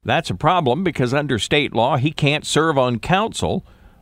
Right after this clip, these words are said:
owning that much stock in a company that does business with the city. So I asked him about that. Now, the S B I investigation of your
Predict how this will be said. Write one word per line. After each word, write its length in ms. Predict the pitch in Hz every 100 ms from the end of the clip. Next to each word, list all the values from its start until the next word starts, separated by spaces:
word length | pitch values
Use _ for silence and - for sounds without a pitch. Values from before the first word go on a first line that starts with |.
| -
owning 480 | 127 170 196 131 147
that 320 | 101 131 -
much 400 | 107 117 143 -
stock 400 | - 156 143 135
in 80 | 131
a 80 | 120
company 400 | - 160 147 143
that 160 | 143 117
does 240 | 147 135
business 400 | 135 147 165 151
with 160 | 160 -
the 80 |
city. 400 | 156 208 208 110 - -
So 360 | - - 110 131
I 200 | 117 120
asked 380 | 113 113 - -
him 140 | 123
about 380 | 123 107 104 101
that. 280 | 82 67 - _ _ _ -
Now, 320 | 135 147 147
the 280 | 135 139 -
S 220 | 165 -
B 260 | - 190 175
I 260 | 156 151 147
investigation 1120 | 110 131 120 131 - 151 131 147 - 143 120
of 180 | 113 104
your 640 | 117 139 127 117 113 -